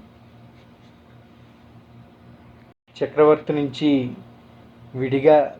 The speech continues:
సామంతరాజులు పాలిస్తున్నటువంటి ప్రాంతాల్లోనివే ఈ జమ్మూ and కాశ్మీర్ ప్రాంతాలు కూడా. మహమ్మదీయులు, ఇటు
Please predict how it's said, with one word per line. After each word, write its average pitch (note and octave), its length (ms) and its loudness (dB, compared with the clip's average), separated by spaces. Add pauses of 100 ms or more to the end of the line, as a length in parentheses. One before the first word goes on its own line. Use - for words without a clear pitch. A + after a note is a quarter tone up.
(140)
సామంతరాజులు C#3 680 2
పాలిస్తున్నటువంటి B2+ 840 -2
ప్రాంతాల్లోనివే B2+ 1300 0 (220)
ఈ C3+ 120 -4
జమ్మూ B2+ 420 -2
and B2 180 -6
కాశ్మీర్ B2 380 -2
ప్రాంతాలు A#2 480 -4
కూడా. A2+ 260 -10 (2250)
మహమ్మదీయులు, D#3 800 2 (920)
ఇటు C#3 440 2